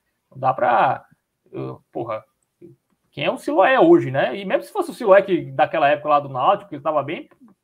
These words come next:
pô, cara, você tem que jogar o que, o que o time tem pra disputar, não, você não vai escolher o jogo.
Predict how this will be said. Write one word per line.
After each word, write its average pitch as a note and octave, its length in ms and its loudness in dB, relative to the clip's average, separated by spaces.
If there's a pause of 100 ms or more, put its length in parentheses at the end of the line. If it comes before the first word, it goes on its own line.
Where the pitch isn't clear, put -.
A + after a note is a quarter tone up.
pô, - 160 -4
cara, - 160 -6
você - 100 -20
tem A#3 100 -16
que B3 60 -14
jogar C#4 200 4
o E4+ 60 4
que, F#4 560 -2 (720)
o F3+ 100 -18
que - 60 -12
o B3+ 60 -10
time E4 180 -6
tem F#4 160 -2
pra F4 180 0
disputar, A#3+ 500 2
não, C3+ 220 -10
você - 120 -20
não C#3+ 40 -12
vai G3+ 140 -2
escolher G3 340 -4
o D3 80 -2
jogo. B2+ 380 -8